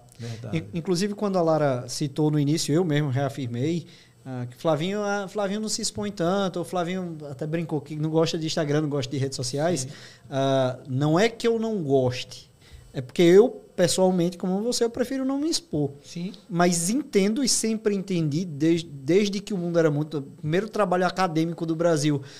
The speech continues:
Speaker 2: sobre eleições e redes sociais foi meu, no Brasil. Foi a relação de,
Speaker 1: Caramba.
Speaker 2: da campanha Obama-Dilma em dois mil e dez. Então, eu sempre entendi que é um canal de comunicação, é um canal de informação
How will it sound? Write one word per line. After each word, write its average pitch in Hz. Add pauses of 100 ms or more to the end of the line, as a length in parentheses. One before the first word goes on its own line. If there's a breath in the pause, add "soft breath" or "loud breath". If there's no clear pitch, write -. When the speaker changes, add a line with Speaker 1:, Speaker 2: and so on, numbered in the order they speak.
(120)
Speaker 2:
sobre 156
eleições 180
e 156
redes 147
sociais 151
foi -
meu, 185 (260)
no 160
Brasil. 190 (540 soft breath)
Foi 165
a 151
relação 185
de, 190
Speaker 1:
Caramba. 160
Speaker 2:
da 165
campanha 190
Obama-Dilma 196
em 185
dois 160
mil 175
e 160 (200)
dez. 156 (920)
Então, 180 (300 loud breath)
eu 156
sempre 247
entendi 226
que 180
é 180
um 269
canal 226
de 247
comunicação, 190
é 165
um 233
canal 208
de 180
informação 165